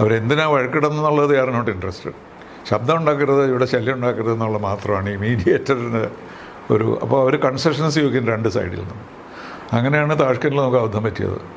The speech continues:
ആ, ത-, കുറേ ലാൻഡ് നമുക്ക് വിട്ടുകൊടുക്കേണ്ടി വന്നു. ലാൽ ബഹദൂർ ശാസ്ത്രി പോയി ഏറ്റെടുത്ത രാജ്യ സ്ഥലങ്ങളൊക്കെ വിട്ടുകൊടുത്തു. അതുകൊണ്ടാണ് അദ്ദേഹത്തിന് തിരിച്ചു വരാനുള്ള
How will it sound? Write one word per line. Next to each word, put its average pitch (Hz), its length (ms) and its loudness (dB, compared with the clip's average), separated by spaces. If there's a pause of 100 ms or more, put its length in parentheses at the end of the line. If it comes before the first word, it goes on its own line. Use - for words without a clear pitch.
(140)
ആ, 113 480 0 (140)
ത-, 110 140 2
കുറേ 120 640 0
ലാൻഡ് 113 540 0 (560)
നമുക്ക് 107 140 0
വിട്ടുകൊടുക്കേണ്ടി 104 520 2
വന്നു. 80 320 -6 (280)
ലാൽ 101 120 2
ബഹദൂർ 107 260 2
ശാസ്ത്രി 107 300 -2
പോയി 107 400 0 (160)
ഏറ്റെടുത്ത 104 340 -2
രാജ്യ 101 360 0 (420)
സ്ഥലങ്ങളൊക്കെ 104 460 0
വിട്ടുകൊടുത്തു. 98 360 2
അതുകൊണ്ടാണ് 123 340 2
അദ്ദേഹത്തിന് 127 380 2
തിരിച്ചു 120 240 0
വരാനുള്ള 127 560 2